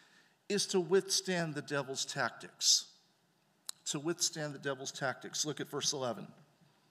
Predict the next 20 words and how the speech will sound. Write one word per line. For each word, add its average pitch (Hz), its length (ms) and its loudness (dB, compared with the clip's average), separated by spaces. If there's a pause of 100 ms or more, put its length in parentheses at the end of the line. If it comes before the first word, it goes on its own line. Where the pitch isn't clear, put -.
(760)
"Put 214 180 4
on 196 220 8
the 143 100 4
whole 208 600 2
armor 185 380 4
of 147 140 -2
God, 113 500 2 (840)
that 147 220 -2
you 156 120 0
may 160 240 0
be 214 260 0
able 147 200 -2
to 127 80 -6
stand 175 440 2
against 147 460 0
the 147 80 -6
wiles 139 800 0
of 135 220 -8
the 139 80 -6
devil." 117 540 -4